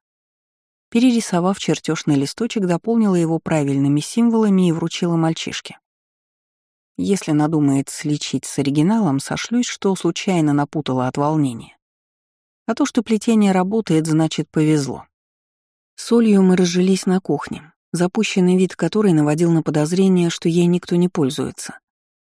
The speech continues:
Ещё один плюс в пользу версии о существовании вампиров.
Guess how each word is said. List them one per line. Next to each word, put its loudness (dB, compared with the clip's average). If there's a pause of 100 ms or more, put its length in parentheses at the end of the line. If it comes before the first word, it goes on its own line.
Ещё -4
один 2
плюс -2
в -14
пользу 0
версии -2
о -2
существовании -4
вампиров. -4